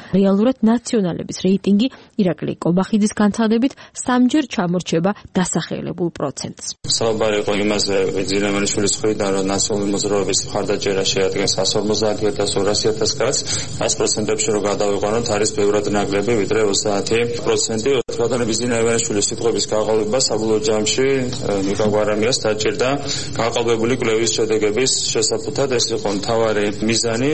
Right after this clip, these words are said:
Speaker 2: გაყალბებული აბსოლუტურად ის მაჩვენებლები, რომლებიც შემოგთავაზეს ჩვენ რუსთავი ორის მეშვეობით.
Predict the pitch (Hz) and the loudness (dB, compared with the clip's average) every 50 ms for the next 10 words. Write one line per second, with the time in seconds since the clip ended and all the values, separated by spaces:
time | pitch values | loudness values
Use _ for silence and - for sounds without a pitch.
0 | 151 139 - - 110 104 - 120 107 107 113 110 107 110 107 104 98 98 101 - | 0 0 0 -2 -2 0 0 0 2 2 2 2 2 0 2 2 0 0 0 0
1 | - 107 107 - 113 98 101 101 - 107 - - 110 107 107 - 117 110 107 98 | 0 0 0 0 0 -2 0 0 0 0 0 0 -2 -4 -2 -2 0 0 0 0
2 | 104 95 98 101 110 101 107 107 104 104 101 104 101 - - 113 110 113 107 - | 0 0 0 0 0 0 0 2 0 2 2 2 0 0 0 0 0 0 0 0
3 | - 117 110 104 101 - - - - - 110 104 104 104 101 - - 113 110 113 | 0 2 2 2 2 0 0 -2 0 0 0 0 0 0 -2 0 0 0 0 2
4 | 113 117 120 123 - - - - - - - - - 117 110 113 117 117 - - | 2 2 2 0 -2 -2 -6 -8 -6 -6 -8 -6 -4 -4 -2 0 0 0 0 2
5 | 131 117 113 110 127 139 156 151 | 2 2 2 2 2 0 0 0